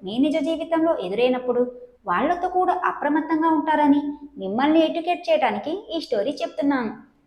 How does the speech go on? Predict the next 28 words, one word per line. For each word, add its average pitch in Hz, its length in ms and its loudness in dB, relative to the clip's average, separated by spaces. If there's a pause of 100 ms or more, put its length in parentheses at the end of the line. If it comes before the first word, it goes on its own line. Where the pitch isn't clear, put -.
(160)
మన 190 120 -4
ఛానల్ 339 400 2
కొత్తగా 330 300 2 (120)
చూస్తున్న 320 320 2
వారు 320 240 4
సబ్స్క్రైబ్ 254 680 -2
చేసుకోండి, 277 580 2
లైక్ 208 340 -2
చేయండి, 240 360 -2
షేర్ 330 460 -2
చేయండి. 180 320 -6 (380)
ఇక 214 140 -4
స్టోరీలోకి 339 560 2
వెళ్దాం, 220 560 0
పదండి. 330 480 0 (340)
పన్నెండు 214 300 -4
గంటలకి 220 520 -2
మావయ్య 196 380 0
వచ్చి 240 440 -6
ఫ్రెష్ 277 280 -2
అయ్యి 254 380 -2 (140)
నా 180 80 -10
పక్కన 202 420 -8
పడుకొని 220 500 -4 (200)
వెనక 175 280 -10
నుండి 196 260 -8
హగ్ 214 320 -12
చేసుకున్నారు. 196 540 -12